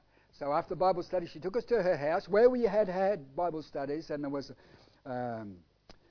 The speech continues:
Mary, the, the image of Mary, marble image, and the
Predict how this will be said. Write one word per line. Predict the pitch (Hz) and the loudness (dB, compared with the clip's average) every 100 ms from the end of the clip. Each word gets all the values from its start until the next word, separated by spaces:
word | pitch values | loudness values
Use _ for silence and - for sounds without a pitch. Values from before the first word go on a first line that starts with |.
| _ | _
Mary, | 135 180 190 175 | -2 2 4 2
the, | 151 139 - | 0 -6 -10
the | 156 135 123 123 135 131 - _ - | -6 -4 -4 -6 -12 -16 -20 _ -8
image | 196 190 143 | -4 -4 -4
of | 147 | -4
Mary, | 135 170 175 | -2 0 0
marble | 147 165 - 151 | 2 0 2 0
image, | 156 165 143 | -2 -4 -8
and | 143 120 | -10 -10
the | 110 | -12